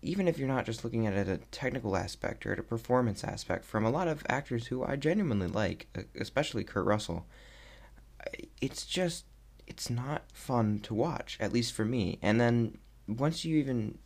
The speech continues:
i-, if you can even get past that and just accept it for kind of being charming and old, which is something that I'm used to with watching movies from this era. A lot of them have a very similar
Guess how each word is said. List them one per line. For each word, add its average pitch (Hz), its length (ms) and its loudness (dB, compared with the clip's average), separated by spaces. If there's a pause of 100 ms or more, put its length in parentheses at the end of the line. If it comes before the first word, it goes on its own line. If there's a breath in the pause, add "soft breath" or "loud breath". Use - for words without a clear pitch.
i-, - 40 -2
if - 320 0
you 175 220 -2
can 170 180 -4
even 143 200 2
get 110 140 0
past 95 300 -4
that - 180 -6
and - 100 -8
just - 260 -8
accept - 380 -6
it - 160 0 (480 loud breath)
for 113 360 2 (120)
kind 127 160 0
of 117 80 0
being 107 160 4
charming 110 400 4
and 98 100 2
old, 90 340 2
which 139 160 0
is 165 100 0
something 175 260 2
that 139 300 0
I'm 117 220 4
used 127 280 2
to 90 160 0
with 90 160 -4
watching 95 280 0
movies 92 260 -2
from 98 120 -2
this 98 160 0
era. 95 320 4
A 98 80 0
lot 95 200 2
of 110 60 -4
them 113 100 0
have 110 120 -2
a 104 60 -4
very 113 240 0
similar 110 640 2